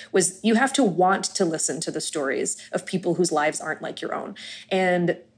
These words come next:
that was, and curiosity about the world is something that we would want, everyone would say, "I would love to be, I consider myself a curious person.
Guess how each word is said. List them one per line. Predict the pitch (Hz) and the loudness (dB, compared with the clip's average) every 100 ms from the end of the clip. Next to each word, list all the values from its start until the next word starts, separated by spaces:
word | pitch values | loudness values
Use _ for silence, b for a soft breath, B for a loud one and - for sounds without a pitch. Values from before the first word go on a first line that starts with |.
| - | 0
that | 208 220 | 2 4
was, | 214 208 | 4 4
and | 208 185 | 2 2
curiosity | 254 269 196 190 - 190 | 2 4 4 4 0 2
about | 175 156 | 2 2
the | - | 0
world | 151 175 214 165 151 147 | -2 2 4 4 2 -2
is | 180 - | -2 0
something | 175 170 170 | 0 -2 -2
that | 160 151 | -2 0
we | 170 | -2
would | 156 165 | 0 -2
want, | 160 147 139 - _ _ | 0 -2 -4 -10 _ _
everyone | 202 196 208 175 | 2 4 4 4
would | 160 | 2
say, | - 160 | 2 2
"I | 170 | 4
would | 170 | 2
love | 170 170 | 4 2
to | - | 2
be, | 170 175 | -4 0
I | 185 220 202 - - | 2 4 4 -2 -12
consider | - 190 180 | -4 -2 0
myself | 170 160 170 165 | -2 -2 -2 -4
a | 180 | -6
curious | 156 156 151 | -4 -4 -4
person. | - - - | -6 -6 -6